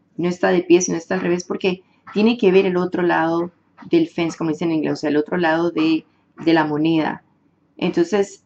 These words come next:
dicen, "Bueno, ¿sabes qué? ¿Qué es lo que yo hice? ¿Qué es lo que, qué es lo que tuve que cambiar?" Entonces ustedes están asentando esas raíces para no cometer los mismos errores. Por eso Urano está aquí y Urano los pone en esta situación.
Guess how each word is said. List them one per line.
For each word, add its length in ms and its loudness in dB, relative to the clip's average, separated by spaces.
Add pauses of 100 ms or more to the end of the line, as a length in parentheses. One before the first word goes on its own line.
dicen, 300 -2
"Bueno, 180 -2
¿sabes 300 -4
qué? 240 -4
¿Qué 200 0
es 120 0
lo 80 -10
que 100 -4
yo 160 -2
hice? 400 -4
¿Qué 220 4
es 100 -2
lo 80 -4
que, 340 -4
qué 100 -2
es 100 0
lo 80 -2
que 100 -2
tuve 240 -2
que 120 -4
cambiar?" 600 -4 (640)
Entonces 320 0
ustedes 260 2
están 200 0
asentando 460 -2
esas 260 -4
raíces 560 -2 (280)
para 180 0
no 120 -4
cometer 300 -2
los 160 -2
mismos 320 -4
errores. 400 -2
Por 140 -4
eso 160 0
Urano 260 2
está 220 -4
aquí 260 -4
y 60 6
Urano 240 2
los 160 -6
pone 400 -4
en 120 0
esta 440 -2
situación. 760 -2